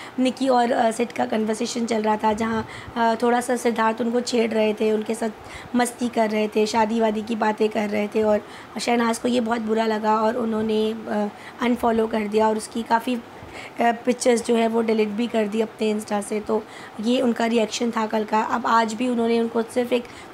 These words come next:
friend बोला, कुछ ऐसा special attention नहीं दिखाया उनके प्रति। तो आज वो क्या reaction करेंगी, ये तो हमें कल पता चलेगा, या क्या पता आज रात को पता चले उनका थोड़ा गुस्सा, उनकी थोड़ी possessiveness towards सिद्धार्थ। तो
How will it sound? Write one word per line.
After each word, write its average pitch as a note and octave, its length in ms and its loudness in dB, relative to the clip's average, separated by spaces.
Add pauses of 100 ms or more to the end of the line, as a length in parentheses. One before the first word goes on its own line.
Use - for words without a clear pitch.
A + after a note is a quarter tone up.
(100)
friend B3+ 280 2
बोला, A3 380 4
कुछ A3+ 220 -6
ऐसा A3+ 260 0
special A3+ 520 -2 (480)
attention B3 380 2
नहीं A#3+ 200 2
दिखाया A3 400 2
उनके A3+ 240 -2
प्रति। A3 280 -4
तो A3+ 160 -2 (360)
आज B3 220 4
वो B3+ 100 -2
क्या B3 180 2
reaction B3 380 0
करेंगी, A3+ 280 0
ये B3 80 -2
तो B3 120 -4
हमें A#3+ 120 -2
कल A3+ 140 0
पता A3+ 220 -2
चलेगा, A#3 300 -4
या A#3 120 0
क्या A3+ 200 2
पता A#3 260 -2
आज A3+ 200 2
रात G#3+ 220 0
को B3 180 0 (340)
पता C4 200 0
चले B3 260 0
उनका A#3+ 220 2
थोड़ा A3+ 260 0
गुस्सा, A3 380 -2
उनकी A3 260 -4
थोड़ी A3+ 360 -2 (320)
possessiveness A3+ 600 0
towards G#3+ 340 0
सिद्धार्थ। G#3 380 0 (120)
तो G#3+ 240 0